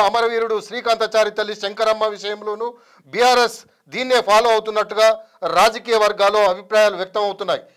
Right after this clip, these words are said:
ఇటీవలే, ఇటీవలి కాలంలోనే, ఆ, సీఎం రేవంత్ రెడ్డిని కలిసిన ఆమెకు ప్రభుత్వం కీలక పదవి ఇవ్వబోతున్నదనే ప్రచారం కొనసాగుతోంది. ఈ క్రమంలో గురువారం శంకరమ్మతో బీఆర్ఎస్ వర్కింగ్ ప్రెసిడెంట్ కేటీఆర్, మాజీ మంత్రి హరీష్ రావు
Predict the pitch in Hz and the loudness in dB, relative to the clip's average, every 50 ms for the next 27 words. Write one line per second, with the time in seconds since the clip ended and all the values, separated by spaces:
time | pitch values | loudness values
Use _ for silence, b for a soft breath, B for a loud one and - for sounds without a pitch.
0 | b b b b 156 - 170 262 247 262 262 247 214 196 - - _ _ _ _ | b b b b -16 -8 -6 0 2 2 2 2 2 -2 -4 -10 _ _ _ _
1 | _ _ _ _ _ _ _ _ _ _ 127 - _ _ _ _ _ _ _ _ | _ _ _ _ _ _ _ _ _ _ -20 -20 _ _ _ _ _ _ _ _
2 | _ _ 165 175 247 262 269 269 262 254 254 233 226 233 226 220 226 220 226 226 | _ _ -18 -12 -2 0 2 2 2 2 2 0 0 0 -2 -4 -4 -2 -2 -2
3 | 214 180 - _ _ _ _ _ _ _ _ - 190 185 196 190 190 190 - - | -4 -4 -8 _ _ _ _ _ _ _ _ -2 0 2 2 2 0 -2 -6 -4
4 | 226 262 269 254 196 208 233 247 247 247 247 233 226 226 226 220 220 208 175 - | -2 -2 -2 0 0 0 2 2 0 0 -2 -4 -4 -4 -4 -4 -6 -6 -6 -6
5 | - 196 220 226 214 240 226 190 190 214 233 233 226 226 196 - 185 202 220 247 | -4 -4 -4 -4 -4 -2 0 2 2 2 0 0 -2 -4 -4 -2 -4 -4 -4 -4
6 | 254 254 240 226 - - 233 247 247 240 226 226 226 220 226 220 226 208 185 b | -4 -4 -6 -6 -6 -4 -2 -2 -2 -2 -2 -2 -2 -2 -4 -6 -10 -10 -12 b
7 | b b b b 190 185 233 240 240 233 226 226 233 214 220 208 208 208 214 208 | b b b b -6 -4 -2 0 0 0 0 0 -2 -4 -4 -4 -4 -4 -6 -6
8 | 190 196 196 233 233 226 220 208 214 208 208 202 214 208 202 202 208 196 185 170 | -8 -6 -4 -2 -2 -2 -2 -4 -6 -6 -6 -2 -2 -2 -2 -2 -6 -6 -6 -8
9 | 139 - b b b b b b - 208 214 247 262 247 233 208 - _ _ _ | -10 -12 b b b b b b -12 -6 -4 -4 -2 -4 -4 -8 -10 _ _ _
10 | _ - 202 226 247 254 247 240 233 233 233 226 b b b b b 151 170 214 | _ -4 -2 0 0 -2 0 0 0 0 0 -2 b b b b b -8 -6 0
11 | 262 269 269 254 247 226 - 208 220 220 247 240 240 240 226 226 240 233 226 - | 2 4 4 4 4 2 -2 -6 -4 -2 0 0 0 0 -2 -2 -2 -2 -4 -4
12 | 196 226 240 240 247 247 220 220 - 226 202 b b b b b - 165 160 190 | -2 0 2 2 2 2 0 -2 -6 -10 -12 b b b b b -6 -2 0 0
13 | 220 220 - 269 254 247 226 220 196 233 220 - - 208 220 240 233 233 226 233 | 0 0 -2 -4 -2 0 -2 -2 -2 -4 -6 -4 -2 -2 -2 -2 0 0 0 0
14 | 226 208 170 170 190 214 202 240 214 214 208 214 220 208 180 196 202 233 208 - | 0 0 0 0 0 0 0 -2 -4 -4 -4 -2 -2 -2 0 -2 -2 -4 -6 -4
15 | 220 208 214 220 214 | -2 0 0 0 -4